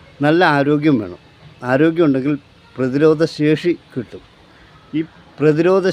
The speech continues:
ശേഷി ഉണ്ടെങ്കിൽ ഒരുവിധം കീടങ്ങളൊന്നും അതിനടുത്തേക്ക് വരില്ല. അപ്പോൾ അതിന് പല മാർഗ്ഗങ്ങളുണ്ട്. ഈ ക-, വെള്ളീച്ച വരാതിരിക്കാനൊക്കെ ഇവിടെ ശീമക്കൊന്നയുടെ ഇല ഇതിൻ്റെ ചുവട്ടിൽ നിറയിട്ട് കൊടുത്താൽ,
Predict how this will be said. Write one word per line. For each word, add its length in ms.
ശേഷി 380
ഉണ്ടെങ്കിൽ 440
ഒരുവിധം 460
കീടങ്ങളൊന്നും 640
അതിനടുത്തേക്ക് 600
വരില്ല. 260
അപ്പോൾ 140
അതിന് 220
പല 100
മാർഗ്ഗങ്ങളുണ്ട്. 640
ഈ 20
ക-, 140
വെള്ളീച്ച 340
വരാതിരിക്കാനൊക്കെ 720
ഇവിടെ 180
ശീമക്കൊന്നയുടെ 720
ഇല 120
ഇതിൻ്റെ 280
ചുവട്ടിൽ 320
നിറയിട്ട് 380
കൊടുത്താൽ, 340